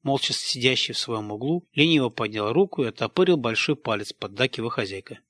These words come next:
«Вы считаете?» Стас подвигал плечами, сунул руки в карманы, присел, встал. «Безусловно. Чувствуете, как легко в нём? Нигде не жмёт, не сбивается, не тянет. Да, правда, удобно. Мне нравится. Берёте?» «Беру. Одну секунду».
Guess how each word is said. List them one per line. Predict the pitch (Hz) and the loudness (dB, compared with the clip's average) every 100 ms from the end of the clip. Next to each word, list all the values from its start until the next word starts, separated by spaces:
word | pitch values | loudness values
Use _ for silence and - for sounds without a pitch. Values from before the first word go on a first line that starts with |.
| _ | _
«Вы | - | 2
считаете?» | 117 - 117 139 214 - - _ | 2 4 6 6 4 0 -12 _
Стас | - - 131 | -6 0 0
подвигал | - 120 123 113 107 | 0 -2 -2 -2 -4
плечами, | - 104 - 170 180 165 - _ - | -6 -6 2 2 2 -2 -10 _ -8
сунул | - 185 143 131 | 4 6 6 4
руки | 113 | -2
в | 87 | -8
карманы, | - 98 117 190 165 | -6 -2 0 0 -2
присел, | 101 - 131 170 | -8 -4 -2 -2
встал. | - 127 151 - _ _ | -2 -6 -6 -10 _ _
«Безусловно. | 120 104 101 - 120 143 180 170 - _ _ | -6 -4 -2 -2 4 4 4 -2 -12 _ _
Чувствуете, | - 320 - 139 - | 4 6 6 2 0
как | 135 185 | 0 2
легко | 190 180 | 4 4
в | 110 | 2
нём? | 98 95 _ | -2 -14 _
Нигде | - 107 113 240 | -10 -8 2 4
не | 196 | 4
жмёт, | 101 113 196 - | 0 0 -2 -2
не | 120 | -6
сбивается, | 101 104 117 196 196 110 | -2 0 2 2 0 -6
не | 104 | -6
тянет. | 101 113 127 135 _ - | -4 -4 -6 -10 _ 2
Да, | 180 180 139 135 | 6 8 6 4
правда, | 135 185 151 156 240 | 4 2 4 0 0
удобно. | 190 208 175 139 139 156 _ | 0 6 4 4 -6 -10 _
Мне | 117 151 | 2 2
нравится. | 220 160 135 120 - 131 _ _ _ _ _ | 4 4 2 -2 -10 -14 _ _ _ _ _
Берёте?» | - 170 277 - 120 - _ _ _ - | 4 6 6 4 -6 -12 _ _ _ 4
«Беру. | 180 180 131 - _ _ _ - | 6 8 4 -2 _ _ _ 0
Одну | 156 233 | 4 4
секунду». | 240 185 113 92 | 4 2 2 -4